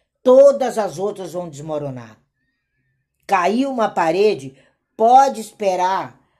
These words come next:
o desmoronar à sua volta. Então, nós precisamos entender que castelos de areia são esses. A gente precisa entender que não é impor limites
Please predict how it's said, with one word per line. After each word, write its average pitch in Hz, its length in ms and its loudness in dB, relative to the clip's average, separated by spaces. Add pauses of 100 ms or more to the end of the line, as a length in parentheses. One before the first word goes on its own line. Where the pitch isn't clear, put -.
o 165 120 -10
desmoronar 170 760 -6
à 151 60 -12
sua 143 220 -8
volta. 117 520 -16 (680)
Então, 208 120 -8
nós 214 220 -4
precisamos 196 640 -10
entender 196 680 0
que 220 120 -20
castelos 180 720 -6
de 139 80 -8
areia 147 420 -6
são 139 280 -14
esses. 143 320 -14 (840)
A 170 100 -8
gente 214 300 -8
precisa 180 480 -12
entender 160 920 -6
que 220 80 -10
não 220 120 -2
é 247 120 -2
impor 220 420 2
limites 175 720 -10